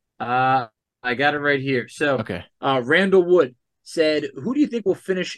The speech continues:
Speaker 1: outside of Halliburton, uh, finish games outside of Halliburton and Turner with this deep roster?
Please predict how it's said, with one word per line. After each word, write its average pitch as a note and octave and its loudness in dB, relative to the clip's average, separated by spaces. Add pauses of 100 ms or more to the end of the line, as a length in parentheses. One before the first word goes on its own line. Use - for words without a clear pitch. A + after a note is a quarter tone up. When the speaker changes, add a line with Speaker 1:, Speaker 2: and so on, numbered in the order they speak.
(140)
Speaker 1:
outside D3+ 0
of C3 0
Halliburton, D3+ -2 (260)
uh, C3+ -2
finish F3 -2
games D3 -2
outside D3 0
of A#2+ -2
Halliburton D#3+ 0
and C3 -8
Turner C#3+ -4
with B2 -4
this B2 -8
deep A#2+ -6
roster? D3+ -2